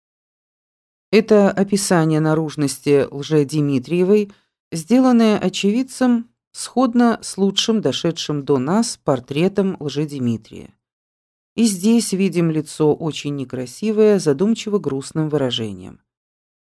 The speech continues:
Рангони очень обрадовался приезду Мнишка и Лжедимитрия.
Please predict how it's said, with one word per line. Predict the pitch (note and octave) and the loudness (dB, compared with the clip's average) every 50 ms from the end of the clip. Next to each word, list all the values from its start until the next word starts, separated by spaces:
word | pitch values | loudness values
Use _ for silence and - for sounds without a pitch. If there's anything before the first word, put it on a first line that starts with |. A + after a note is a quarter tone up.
| _ _ _ _ _ _ _ _ _ _ _ _ _ _ _ _ _ _ | _ _ _ _ _ _ _ _ _ _ _ _ _ _ _ _ _ _
Рангони | - F3 G#3 A3+ B3+ A#3+ D#4+ F4 F4 F4 E4+ | 2 4 6 6 6 6 6 4 4 4 2
очень | D4 - C#4 C4 - C#4 C4+ C4+ | 2 0 0 0 2 4 4 4
обрадовался | B3 G#3+ F#3+ F3 D#3 C3+ C3+ B2+ B2+ B2 B2 - - C#3+ | 4 4 4 4 4 4 2 0 0 -2 -4 -4 -6 -6
приезду | C3+ - D#3 D#3+ D3+ D3+ C#3+ C3+ C3 C#3 C#3 | -6 -6 -8 -4 -2 0 -2 0 -2 -2 -4
Мнишка | C#3 C#3 D3+ F3 G#3+ A3+ - - - G#3 | -2 -2 0 0 0 0 0 0 0 0
и | E3 | 0
Лжедимитрия. | D3 C#3+ C3+ E3 E3 D3+ E3 E3+ D#3 C#3+ B2+ A#2 - A#2+ A2+ G#2+ F2+ - | 0 -2 -2 -4 -4 -2 -2 -2 0 0 0 -2 -2 -6 -10 -10 -12 -14